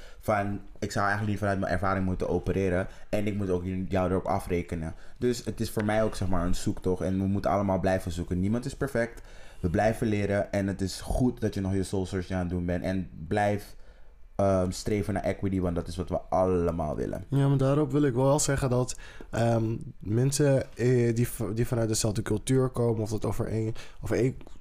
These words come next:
Speaker 2: heel veel overeenkomsten met elkaar daarin hebben, ehm, is net als die gay community. Je hebt,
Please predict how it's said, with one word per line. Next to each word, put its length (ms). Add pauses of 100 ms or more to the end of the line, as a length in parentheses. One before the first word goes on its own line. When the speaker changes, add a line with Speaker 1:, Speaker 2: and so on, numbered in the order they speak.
Speaker 2:
heel 180
veel 140
overeenkomsten 720
met 100
elkaar 260
daarin 240
hebben, 340 (340)
ehm, 340 (200)
is 180
net 140
als 100
die 140
gay 160
community. 460
Je 220
hebt, 340